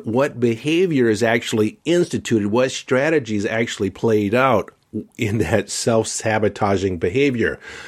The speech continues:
Do you withdraw? Do you procrastinate? Is it A D D?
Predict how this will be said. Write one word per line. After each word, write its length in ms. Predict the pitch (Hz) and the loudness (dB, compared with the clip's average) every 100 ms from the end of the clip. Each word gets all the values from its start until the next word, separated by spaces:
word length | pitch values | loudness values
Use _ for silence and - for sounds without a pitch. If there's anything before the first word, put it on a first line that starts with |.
| - - | -20 -4
Do 100 | 107 | 0
you 240 | 101 98 | 2 2
withdraw? 680 | 101 110 107 - 127 143 123 | 0 0 0 -2 0 2 2
Do 80 | 95 | 2
you 140 | 90 95 | -2 -2
procrastinate? 1000 | 113 - 127 139 - - 101 87 76 - | -2 0 0 2 0 0 0 0 -2 -8
Is 140 | 113 | -6
it 120 | 98 - | -4 -4
A 220 | 107 110 | -2 0
D 200 | 113 113 | 2 0
D? 560 | 110 139 143 104 71 - | 0 0 2 0 -4 -12